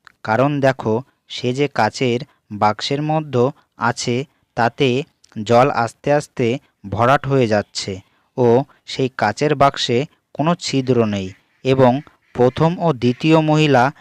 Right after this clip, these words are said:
কাচের বাক্সে ছিদ্র রয়েছে, ও তাতে জল ভরাট হতে পারবে না,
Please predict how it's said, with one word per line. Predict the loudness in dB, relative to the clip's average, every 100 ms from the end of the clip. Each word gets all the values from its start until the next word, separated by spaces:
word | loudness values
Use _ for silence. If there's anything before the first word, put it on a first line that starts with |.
| _ _
কাচের | -2 0 2 2
বাক্সে | 4 2 0 -2 -2 -4 _ _
ছিদ্র | -6 -4 4 6 6
রয়েছে, | 4 4 -2 -8 -10 _ _ _
ও | -2
তাতে | 2 2 2 2 0 -2 _ -16
জল | 2 4 6
ভরাট | 4 2 4 2
হতে | 0 2
পারবে | 2 4 2 2 -2
না, | -4